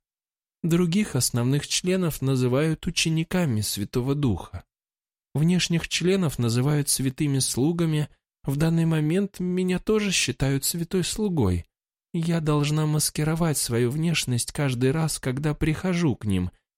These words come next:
и это означает, что мы, святые слуги, не можем узнать друг друга,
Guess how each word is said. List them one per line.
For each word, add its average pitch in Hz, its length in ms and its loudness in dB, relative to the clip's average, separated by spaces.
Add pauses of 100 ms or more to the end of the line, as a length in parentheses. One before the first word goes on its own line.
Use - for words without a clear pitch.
(140)
и 139 280 2
это 135 320 0
означает, 131 680 0
что - 380 -4
мы, 143 160 0
святые 151 480 0
слуги, 156 460 0
не 139 300 2
можем 170 420 2
узнать 127 400 0
друг 123 240 0
друга, 104 420 2